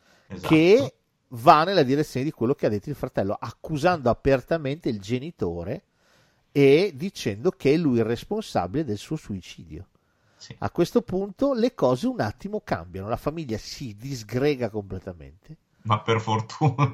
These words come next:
Speaker 2: Si sfalda in tutto il suo essere, e questa è la grandezza di Festen, un film che ti racconta, eh, l'ipocrisia dell'istituzione familiare, di come alla fine non voglia dire un cazzo il fatto di essere parenti.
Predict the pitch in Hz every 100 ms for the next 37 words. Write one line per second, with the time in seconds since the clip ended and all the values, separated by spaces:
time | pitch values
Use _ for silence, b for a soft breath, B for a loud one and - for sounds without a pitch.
0 | 135 - 170 - - - 202 202 139 120
1 | 107 113 113 110 107 - 208 - 120 101
2 | - 110 104 117 - 110 98 - b b
3 | b - 147 156 - 127 127 131 123 104
4 | 117 110 117 - 113 104 - 107 101 -
5 | 98 98 101 - 131 131 - 107 110 101
6 | - 123 135 127 139 127 - b b b
7 | b - 104 107 110 107 107 110 113 127
8 | 139 - 135 - 127 123 101 117 147 127
9 | 113 113 - 110 117 - 120 - 110 107
10 | 104 110 110 95 95 98 101 120 107 -
11 | 127 127 127 123 120 110 - 139 131 113
12 | 101 107 104 101 104 95 - - - -
13 | 90 - 90 - 90 - 90 - 85 67
14 | 55 80 -